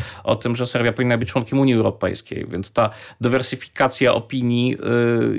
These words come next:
absolutnie jest, y, no, ona jest, wydaje się, dziwna, ale rzeczywiście prezydent Vučić próbuje utrzymać, y, ten kurs, y, między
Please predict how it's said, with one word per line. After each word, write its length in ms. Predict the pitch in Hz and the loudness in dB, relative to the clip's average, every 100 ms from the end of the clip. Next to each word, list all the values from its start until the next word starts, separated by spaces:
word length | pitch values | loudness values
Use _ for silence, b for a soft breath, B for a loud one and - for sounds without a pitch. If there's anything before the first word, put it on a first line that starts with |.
| 107 - - | -4 -6 -4
absolutnie 680 | 110 156 147 - 120 113 107 | -2 2 2 2 0 2 2
jest, 340 | 113 107 - | 0 -4 -4
y, 160 | 95 101 - - | -2 -2 -6 -2
no, 200 | 127 - | 0 2
ona 200 | 156 170 | 4 2
jest, 160 | 170 - | 0 -4
wydaje 240 | 139 147 147 | -2 0 0
się, 140 | 131 | -2
dziwna, 420 | 131 139 127 110 | -6 -4 0 2
ale 180 | 113 120 B - | 2 2 B -12
rzeczywiście 480 | 127 - 156 - 139 | -8 -2 -2 -2 -2
prezydent 460 | 127 131 131 127 - | -2 0 -2 -2 -4
Vučić 360 | 117 135 127 - | -4 -2 -4 -6
próbuje 440 | 123 120 127 117 | -6 0 2 2
utrzymać, 600 | 117 - 135 120 110 - B B - | -2 -4 0 0 0 -4 B B -4
y, 140 | 113 110 | -2 0
ten 220 | 117 107 | 0 -2
kurs, 540 | 107 135 127 131 - | 2 2 2 -2 -6
y, 420 | - 110 113 113 110 - | -4 -2 0 0 -2 0
między 400 | 127 131 131 | 2 2 2